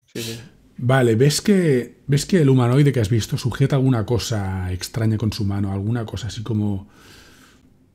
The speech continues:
Speaker 2: como etérea, al mismo tiempo física y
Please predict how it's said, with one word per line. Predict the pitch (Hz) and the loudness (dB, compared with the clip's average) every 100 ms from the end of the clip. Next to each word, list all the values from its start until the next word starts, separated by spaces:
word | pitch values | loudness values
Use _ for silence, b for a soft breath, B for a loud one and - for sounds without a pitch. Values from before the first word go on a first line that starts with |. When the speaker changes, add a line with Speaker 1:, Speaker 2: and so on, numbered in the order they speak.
| _ _ _ _ _ _ - - _ _ _ _ _ _ _ _ _ _ - | _ _ _ _ _ _ -8 -8 _ _ _ _ _ _ _ _ _ _ -10
Speaker 2:
como | - 117 110 110 | -2 0 0 0
etérea, | 98 127 135 131 127 | 2 4 6 6 4
al | 120 | 2
mismo | 110 120 | 0 0
tiempo | 117 110 107 | 0 -2 -2
física | 117 117 - 104 107 107 107 104 | -4 -4 -4 -4 -4 -2 -2 -2
y | 101 101 98 98 98 98 98 | -2 -2 -2 -2 -4 -4 -6